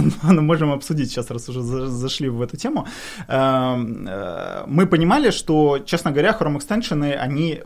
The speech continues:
в теории не могут быть на сто процентов безопасны. Эм, если кратко, э, объяснять, то вообще как бы есть два способа автоматизировать какой-либо веб-сайт.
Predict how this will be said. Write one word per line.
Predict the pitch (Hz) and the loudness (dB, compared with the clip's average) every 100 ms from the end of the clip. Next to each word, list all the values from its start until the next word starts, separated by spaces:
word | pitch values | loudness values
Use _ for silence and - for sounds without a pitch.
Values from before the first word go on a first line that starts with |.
| - | -6
в | 151 147 131 | 2 2 2
теории | - 156 208 185 123 117 120 | 0 6 8 8 2 -4 -4
не | 139 | 0
могут | 165 180 127 | 4 4 4
быть | 151 151 | 0 -2
на | 135 | -6
сто | - | -4
процентов | 147 131 143 135 | -4 -2 -2 -2
безопасны. | 127 127 147 123 - 117 117 - - - - | -4 -4 0 0 0 -6 -8 -12 -20 -18 -12
Эм, | 135 127 120 120 117 113 107 104 104 117 123 | -6 -2 0 -2 -2 -6 -10 -12 -10 -8 -8
если | - 160 | -6 0
кратко, | 185 262 - | 4 4 4
э, | 151 143 131 131 127 123 | 2 2 2 0 0 0
объяснять, | 127 - 147 120 | -4 -4 -4 -4
то | 123 123 | -4 -6
вообще | 123 131 233 | -6 -4 -2
как | 160 135 | -2 -2
бы | 127 107 131 | -4 -4 2
есть | 175 | 2
два | 127 151 | 4 0
способа | - 185 175 135 | 0 -4 -4 -4
автоматизировать | 131 131 131 135 160 190 139 | -4 -6 -6 -4 -2 -2 -4
какой-либо | - - 147 139 127 | -10 -4 -2 -2 -2
веб-сайт. | 135 147 - 107 107 | -4 -4 -2 -2 -4